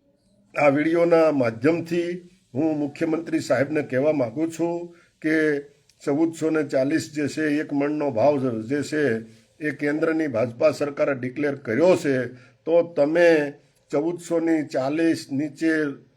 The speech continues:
મગફળી જે વેચાઈ રહી છે એને અટકાવો અને વેપારીઓને ઓર્ડર કરો, હુકમ કરો. તમે મુખ્યમંત્રી છો, તમે કોઈ સામાન્ય માણસ નથી. આ ગુજરાતના મુખ્યમંત્રી છો ને એક કિસાનના દીકરા છો,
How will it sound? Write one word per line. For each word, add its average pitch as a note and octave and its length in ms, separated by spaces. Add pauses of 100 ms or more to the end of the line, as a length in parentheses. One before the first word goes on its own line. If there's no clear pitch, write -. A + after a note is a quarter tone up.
(180)
મગફળી D#3 500
જે D3+ 220
વેચાઈ C3+ 480
રહી E3+ 220
છે F3 280
એને E3 340
અટકાવો F3+ 920 (340)
અને E3+ 240
વેપારીઓને F3 800
ઓર્ડર E3+ 360
કરો, G3 340
હુકમ F#3+ 380
કરો. G#3+ 240
તમે G#3+ 240
મુખ્યમંત્રી C4+ 680
છો, - 380 (1160)
તમે G#3 320
કોઈ A3+ 260
સામાન્ય A3 500
માણસ A3 360
નથી. F#3+ 240
આ A#3 80
ગુજરાતના G#3 680
મુખ્યમંત્રી G#3 720
છો G#3+ 200
ને G#3+ 80
એક G#3+ 60
કિસાનના G#3+ 640
દીકરા E3+ 420
છો, A3+ 500